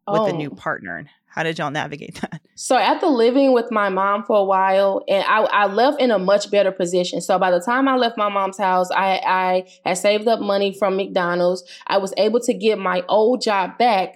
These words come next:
Speaker 2: that I quit. I was able to go back there and I purchased a car and got a new apartment. So now my mom gave me what would have been considered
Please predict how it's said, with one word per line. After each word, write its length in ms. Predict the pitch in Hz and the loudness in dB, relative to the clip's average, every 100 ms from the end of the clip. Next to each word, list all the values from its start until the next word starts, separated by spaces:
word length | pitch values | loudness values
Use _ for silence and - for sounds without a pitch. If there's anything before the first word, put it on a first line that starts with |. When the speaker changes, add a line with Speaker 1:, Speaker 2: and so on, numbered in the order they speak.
| 180 | -2
Speaker 2:
that 120 | 180 | 0
I 120 | 170 | 0
quit. 480 | 170 - 262 190 - | -4 0 2 2 0
I 100 | 180 | 0
was 140 | 180 | 0
able 240 | 185 196 208 | 0 0 -2
to 100 | 185 | -2
go 240 | 190 214 | 0 0
back 320 | 202 208 202 | 2 0 0
there 420 | 196 185 190 180 - - - | -2 0 2 0 -6 -10 -4
and 160 | 196 | -2
I 80 | 196 | -2
purchased 420 | 202 196 185 196 196 | -2 -2 -2 -6 -8
a 60 | |
car 420 | 185 190 180 180 | -2 0 2 2
and 200 | 180 180 | 0 -2
got 140 | 175 175 | 0 0
a 80 | 170 | 0
new 160 | 175 | 0
apartment. 560 | 175 - 170 160 170 - _ _ _ | 0 -2 -4 -4 -8 -12 _ _ _
So 240 | - 196 196 | -2 0 2
now 540 | 240 285 254 214 208 | 0 0 2 2 0
my 180 | 208 196 | 0 -2
mom 300 | 196 202 202 | 0 -2 -2
gave 320 | 196 196 190 | 0 0 0
me 140 | 190 190 | -2 -2
what 240 | 196 190 | 0 0
would 140 | 190 190 | 0 0
have 180 | 180 | 0
been 160 | 185 180 | -2 -4
considered 640 | 175 - 196 185 180 180 | -6 -4 0 2 0 -2